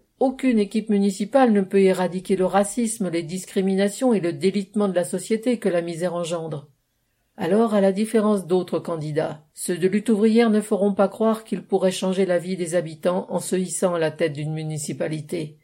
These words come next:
Ils affirmeront en revanche que les travailleurs ont la capacité collective de changer leur sort s'ils se battent pour libérer la société du diktat d'une minorité capitaliste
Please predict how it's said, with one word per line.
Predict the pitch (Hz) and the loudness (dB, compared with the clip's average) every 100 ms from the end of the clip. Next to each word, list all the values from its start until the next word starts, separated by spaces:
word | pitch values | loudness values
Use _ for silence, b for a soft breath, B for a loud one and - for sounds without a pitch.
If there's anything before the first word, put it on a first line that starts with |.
| b b | b b
Ils | 190 151 | -6 -2
affirmeront | 170 - 185 196 196 220 | -4 0 0 2 4 4
en | 196 | 4
revanche | 185 185 202 226 226 | 2 2 2 0 -2
que | - | -4
les | 175 | -4
travailleurs | 175 175 175 196 202 | -4 -2 2 4 4
ont | 175 | 2
la | 175 | -2
capacité | 170 180 185 180 190 202 185 | -2 0 0 -2 -4 -4 2
collective | 196 196 196 - 220 156 | 4 4 2 -2 -2 -2
de | |
changer | 160 - 196 185 | -4 0 0 4
leur | 190 190 | 4 2
sort | - 202 226 - | 2 2 2 -2
s'ils | - 196 160 | -6 -4 -2
se | 180 | 0
battent | 156 170 175 | 4 2 2
pour | - 165 | -4 -2
libérer | 180 190 208 196 | 0 2 4 6
la | 190 | 4
société | 190 190 202 196 214 | 2 -2 -2 -2 -2
du | 180 165 | -4 -6
diktat | 185 185 - 196 | -8 -6 0 0
d'une | 185 165 165 | 0 -10 -4
minorité | 196 208 196 190 190 | 0 2 2 2 0
capitaliste | 185 185 185 180 165 170 - | 0 -4 -4 -2 -2 -4 -10